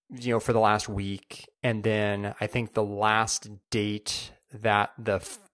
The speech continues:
like, game seven of the finals would be is something like October thirteenth or s-, or sometime around there. And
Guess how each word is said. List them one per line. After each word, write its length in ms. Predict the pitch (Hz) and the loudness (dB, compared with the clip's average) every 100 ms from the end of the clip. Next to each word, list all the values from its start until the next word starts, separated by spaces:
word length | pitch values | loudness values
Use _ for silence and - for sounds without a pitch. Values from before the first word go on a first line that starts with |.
| - | -4
like, 220 | 110 - | -4 0
game 240 | 123 110 | 0 2
seven 400 | 101 - 110 107 | 2 4 4 2
of 100 | 98 | -2
the 80 | 98 | -4
finals 640 | - - 101 95 98 95 | -6 2 2 4 -2 -2
would 240 | 98 95 92 | -2 -2 -2
be 340 | 98 92 98 | -4 -4 -4
is 120 | 98 - | 0 2
something 400 | 117 104 101 95 | 0 -2 -4 -2
like 260 | 92 92 | -2 0
October 560 | 98 90 - 120 104 95 | 0 0 -2 -2 0 -2
thirteenth 800 | - 110 - - 113 107 - - - | -2 -4 -2 -6 -6 -8 -12 -12 -6
or 80 | |
s-, 160 | 107 - | -2 0
or 160 | 120 101 | 0 2
sometime 500 | - 92 - 101 98 | 2 0 -2 -2 -2
around 360 | 113 - - | -2 -4 -6
there. 340 | - - 120 _ _ _ _ _ _ _ _ _ _ _ _ _ | -10 -10 -14 _ _ _ _ _ _ _ _ _ _ _ _ _
And 560 | 131 117 107 101 101 | -2 0 0 -2 -6